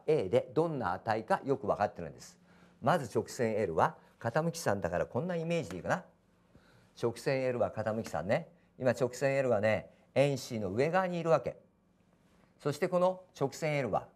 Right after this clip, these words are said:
動いてるんです。Y切片が変化してどういう動きをするかよく見ててくださいね。これが上からスルスルスルっと落ちてくるんです。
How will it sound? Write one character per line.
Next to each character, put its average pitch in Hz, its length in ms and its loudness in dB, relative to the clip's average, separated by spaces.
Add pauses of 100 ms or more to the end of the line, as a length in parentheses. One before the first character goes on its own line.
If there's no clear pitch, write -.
(260)
動 185 220 2
い 196 60 -2
て 92 100 0
る 69 80 -8
ん - 60 -16
で - 100 -18
す。 - 200 -18 (380)
Y 175 240 6
切 208 220 -2
片 117 140 6
が 95 120 -4
変 110 160 -2
化 - 140 0
し - 40 -16
て 98 80 -4
ど 190 200 2
う 226 40 0
い 160 60 0
う 107 100 -2
動 107 120 -2
き 117 100 -2
を 95 60 0
す - 100 -10
る 87 60 -10
か 92 100 -2
よ 160 140 0
く 175 80 -2
見 135 100 -2
て 120 80 -2
て 101 80 -4
く 92 60 -4
だ 80 80 -6
さ 80 100 -6
い 80 60 -6
ね。 120 180 2 (560)
こ 117 100 0
れ 117 100 4
が 165 200 4
上 135 160 2
か 110 120 2
ら 95 100 0
ス - 180 -8
ル 185 80 -4
ス 180 140 -10
ル 175 100 -4
ス 175 100 -10
ル 180 80 -4
っ - 40 -10
と 139 180 2
落 165 100 2
ち - 60 -12
て 120 80 -2
く 85 80 -14
る 76 80 -12
ん - 60 -18
で - 100 -20
す。 - 180 -20